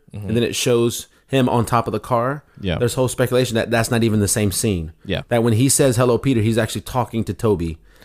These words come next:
Speaker 2: But then they switched the scene and put something else
Speaker 1: But
Speaker 2: there. So
Speaker 1: they,
Speaker 2: I'm like, okay,
Speaker 1: they did that in the
Speaker 2: they do that,
Speaker 1: initial
Speaker 2: I'm good with
Speaker 1: trailer.
Speaker 2: it.
Speaker 1: But then the second trailer, they elaborated that scene, and it is Tom Holland, and, he, and Doc Ock goes, "You're not Peter."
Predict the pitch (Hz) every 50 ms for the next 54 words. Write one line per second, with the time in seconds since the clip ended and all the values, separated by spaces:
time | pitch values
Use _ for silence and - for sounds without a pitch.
0 | - - 117 104 110 107 113 113 117 104 - - - - 143 101 113 - 120 -
1 | - 127 117 110 104 - - 117 - - 110 98 - 98 101 82 - 156 151 160
2 | 170 180 185 185 180 - 117 156 160 - 113 - 156 151 131 170 185 180 233 214
3 | - 156 143 131 - - - 147 131 117 117 117 117 117 131 123 120 117 107 101
4 | 98 - - - - - - 135 151 151 139 120 - - - 180 202 - 160 -
5 | - 160 143 135 127 127 120 113 - - - 117 127 123 117 117 113 120 127 147
6 | 165 160 151 127 117 113 104 110 107 101 - - - - - 110 101 101 101 98
7 | 92 - _ _ _ 107 107 110 110 107 - - _ - 123 143 156 160 147 131
8 | - - - 117 110 107 104 110 104 101 104 104 101 104 110 113 107 - 110 110
9 | 104 104 95 - _ _ - 113 107 104 104 - 110 101 95 - 110 107 104 92
10 | 92 101 113 170 202 165 110 85 - - 90 90 95 110 135 151